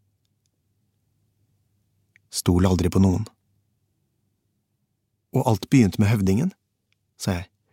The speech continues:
Du introduserte meg for ham i Beirut, så tjenesten i Norge skulle plukke agnet.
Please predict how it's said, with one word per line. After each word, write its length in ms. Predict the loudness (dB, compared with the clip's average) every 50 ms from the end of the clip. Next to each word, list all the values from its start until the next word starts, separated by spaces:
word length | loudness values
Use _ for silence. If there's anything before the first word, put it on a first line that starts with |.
| _ _ _ _ _ _ _ _ _
Du 300 | -4 0 0 2 0 0
introduserte 560 | -2 -4 -4 -4 -4 -4 -2 -2 -2 -2 0
meg 140 | -2 -2 0
for 100 | -2 -2
ham 140 | 0 -2 -2
i 60 | -2
Beirut, 420 | -2 -4 -4 -6 -8 -10 -14 -20 _ _ _ _ _ _
så 140 | -4 -4 0
tjenesten 380 | 2 2 2 2 0 0 0 2
i 40 |
Norge 220 | 2 2 0 0 -2
skulle 200 | -2 -4 -2 -2
plukke 260 | -2 -2 0 0 0
agnet. 320 | 0 0 -2 -4 -6 -10